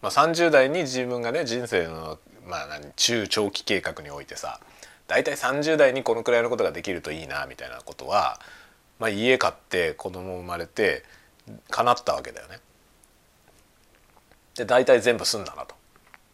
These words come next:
そしたらもうないんだよ、四十代、やることが。それで小説書き始めたの。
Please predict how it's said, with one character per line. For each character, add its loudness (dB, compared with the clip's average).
そ -20
し -14
た 8
ら 4
も 0
う 0
な 8
い 4
ん -2
だ -2
よ、 -6
四 -6
十 -6
代、 -8
や -6
る -6
こ -14
と -10
が。 -8
そ 2
れ 6
で 8
小 2
説 -2
書 0
き -6
始 -4
め -18
た -16
の。 -20